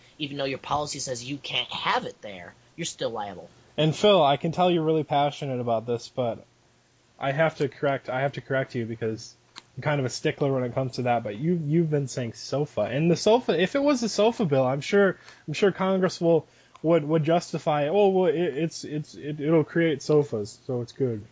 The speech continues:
Speaker 2: or something.
Speaker 1: <laughs> They call it the sofa Act.
Speaker 2: Yeah.
Speaker 1: S O P A. I just say S O P A for now on then. <laughs>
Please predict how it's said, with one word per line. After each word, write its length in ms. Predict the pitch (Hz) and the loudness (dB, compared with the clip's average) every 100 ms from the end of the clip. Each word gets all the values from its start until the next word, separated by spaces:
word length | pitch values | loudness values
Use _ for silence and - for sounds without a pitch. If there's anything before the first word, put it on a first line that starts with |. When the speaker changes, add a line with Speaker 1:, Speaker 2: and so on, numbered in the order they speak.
| _ | _
Speaker 2:
or 140 | 127 120 | -12 -8
something. 440 | 117 110 113 113 - | -8 -6 -6 -8 -12
Speaker 1:
<laughs> 40 | - - - 139 | -18 -18 -20 -18
They 80 | 139 | -14
call 240 | 123 127 120 | -10 -10 -10
it 80 | - | -10
the 80 | |
sofa 640 | 110 - 123 127 - 107 95 | -6 -4 0 0 0 -6 -4
Act. 320 | 107 104 - - | -6 -8 -14 -6
Speaker 2:
Yeah. 200 | 120 113 117 | -2 0 -2
Speaker 1:
S 160 | 131 | -4
O 80 | 131 | -6
P 240 | 120 120 117 | -6 -4 -4
A. 200 | 120 117 | -2 -4
I 240 | 120 120 127 | -4 -4 -6
just 220 | 120 - | -8 -4
say 120 | 127 | -4
S 140 | 117 123 | -4 -8
O 60 | |
P 200 | 110 120 | -8 -8
A 60 | 123 | -8
for 120 | - | -10
now 160 | 107 110 | -12 -10
on 140 | 107 | -8
then. 200 | 120 139 - | -6 -6 -2
<laughs> 140 | 208 | -2